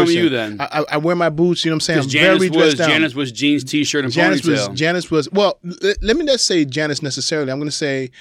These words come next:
Speaker 1: 'cause I met her at work, and,
Speaker 2: Okay.
Speaker 1: and she had, and she was the boss, and she had to dress a certain way.
Speaker 2: I got
Speaker 1: But
Speaker 2: you.
Speaker 1: what I'm telling you is that what I, what I found appealing about white women is that they could put a baseball cap on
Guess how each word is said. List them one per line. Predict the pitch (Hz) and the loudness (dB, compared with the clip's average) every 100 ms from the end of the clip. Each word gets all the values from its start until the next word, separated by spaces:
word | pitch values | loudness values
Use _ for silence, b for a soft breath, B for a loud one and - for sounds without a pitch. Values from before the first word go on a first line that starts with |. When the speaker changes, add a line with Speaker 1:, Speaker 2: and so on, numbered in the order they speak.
| B | B
Speaker 1:
'cause | 147 | -4
I | 147 | -2
met | 170 170 | 0 -2
her | 160 | -2
at | 131 | -4
work, | 127 156 113 - b b | 0 0 0 -8 b b
and, | 139 | -2
Speaker 2:
Okay. | 110 | 0
Speaker 1:
and | 98 | 0
she | - | 0
had, | 151 160 - | 0 -2 -2
and | |
she | 131 165 | -6 -4
was | 139 | -6
the | |
boss, | 117 165 139 127 | -2 0 0 -2
and | 120 | -4
she | 143 | -4
had | 127 | -4
to | |
dress | 117 143 156 - - | -4 -2 -2 -2 -4
a | |
certain | 113 113 117 | -8 -8 -8
way. | 107 92 - | -8 -10 -8
Speaker 2:
I | 104 | -6
got | 104 98 165 | -2 0 2
Speaker 1:
But | 131 | 0
Speaker 2:
you. | 104 | -4
Speaker 1:
what | 143 160 | -2 0
I'm | 170 | 0
telling | - 214 190 | -2 -4 0
you | |
is | 165 | -2
that | 165 143 127 b b b - _ _ _ _ | 0 -2 -2 b b b -20 _ _ _ _
what | 143 143 180 | -8 0 0
I, | 196 185 170 _ | 2 0 -4 _
what | 143 151 | -6 -2
I | |
found | 151 - 185 | -2 -2 -2
appealing | 175 - 190 180 | -2 -4 -2 0
about | 151 131 123 | 0 0 0
white | 147 117 | -2 -2
women | 127 120 113 - | -6 -6 -8 -6
is | 120 | -4
that | 139 131 | -2 -2
they | |
could | 143 151 | -2 -2
put | 170 | -2
a | 135 | 0
baseball | 151 - 151 139 | -2 -2 -4 -4
cap | 151 135 139 | -6 -6 -6
on | 131 123 | -6 -6